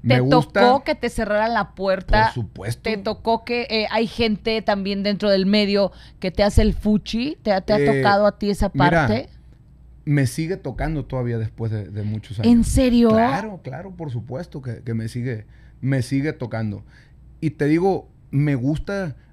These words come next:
Speaker 2: acordarme de esas, de esas situaciones por las que pasé. Imagínate cuando yo tenía catorce años, que, que empecé quince años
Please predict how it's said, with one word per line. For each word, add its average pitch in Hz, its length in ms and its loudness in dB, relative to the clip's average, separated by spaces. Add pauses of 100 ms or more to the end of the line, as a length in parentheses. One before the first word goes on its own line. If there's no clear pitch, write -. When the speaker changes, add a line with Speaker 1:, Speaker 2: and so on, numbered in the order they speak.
(140)
Speaker 2:
acordarme 165 760 -6
de 135 200 -6
esas, 139 400 -10
de 123 100 -2
esas 139 240 -8
situaciones 135 760 -8
por 127 200 -16
las 117 140 -10
que 110 100 -16
pasé. 107 340 -16 (400)
Imagínate 180 640 -6
cuando 185 260 -6
yo 170 120 -2
tenía 220 340 -6
catorce 190 640 -4
años, 190 360 -2
que, 139 240 -6
que - 100 -8
empecé 127 360 -6
quince 160 340 -4
años 165 240 -6